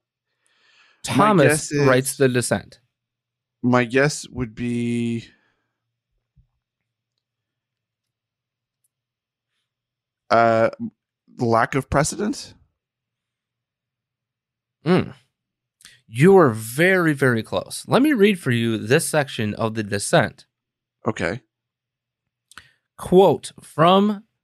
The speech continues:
Speaker 1: Justice Clarence Thomas. "Finally, our precedents confirm that the government has failed to make a strong showing on the merits.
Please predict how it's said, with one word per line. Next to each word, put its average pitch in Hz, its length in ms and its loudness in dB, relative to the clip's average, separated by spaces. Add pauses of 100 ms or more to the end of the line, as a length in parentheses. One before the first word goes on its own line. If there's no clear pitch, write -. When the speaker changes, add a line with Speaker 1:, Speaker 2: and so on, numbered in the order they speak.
(160)
Speaker 1:
Justice 139 500 0
Clarence 120 420 0
Thomas. - 460 -6 (720)
"Finally, 165 600 2
our 156 240 2
precedents 190 600 -2
confirm 156 400 -2
that 139 140 -6
the 117 80 -10
government 151 460 -2
has 135 180 -2
failed 180 300 0
to 180 80 -12
make 165 200 -6
a 131 60 -2
strong 147 420 0
showing 151 460 -4
on 117 200 0
the 120 60 0
merits. 104 560 -4